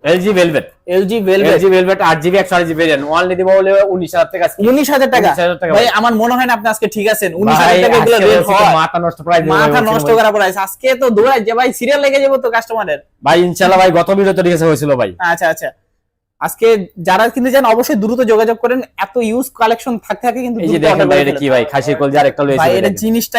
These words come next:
Speaker 2: কি নিয়ে আসলেন
Speaker 1: ভাই,
Speaker 2: ভাই?
Speaker 1: দেখেন।
Speaker 2: ভাই,
Speaker 1: এটা কিন্তু
Speaker 2: জিনিসটা কি ভাই? জিনিসটা কি?
Speaker 1: হান্ড্রেড এটা হলো কি আপনার ইয়া, হাওয়াই, হাওয়াই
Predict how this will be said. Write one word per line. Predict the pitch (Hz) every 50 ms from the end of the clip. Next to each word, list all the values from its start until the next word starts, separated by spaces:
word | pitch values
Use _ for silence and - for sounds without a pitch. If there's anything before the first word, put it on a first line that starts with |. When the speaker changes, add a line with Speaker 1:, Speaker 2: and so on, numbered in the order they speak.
| 220 196
Speaker 2:
কি | 220 208
নিয়ে | 208 202 190
আসলেন | - - - 160 160
Speaker 1:
ভাই, | 120
Speaker 2:
ভাই? | 185 220
Speaker 1:
দেখেন। | - 92
Speaker 2:
ভাই, | 85 _ _ _ _ _ _ _ _ _ _ _ _ - 185 190
Speaker 1:
এটা | -
কিন্তু | -
Speaker 2:
জিনিসটা | 240 277 311 311 339 269 254 220
কি | 214 208
ভাই? | 214 208 196
জিনিসটা | 247 262 - 330 320 254
কি? | 233
Speaker 1:
হান্ড্রেড | 175 156 147 - - _ _ _ -
এটা | 143 156 165
হলো | 170 175 175
কি | 170 185 180
আপনার | 180 180 175 170 170 156
ইয়া, | 156 160 143 120 101 87 - - - 113
হাওয়াই, | 143 165 175 190 175 143 127 120
হাওয়াই | 143 156 175 175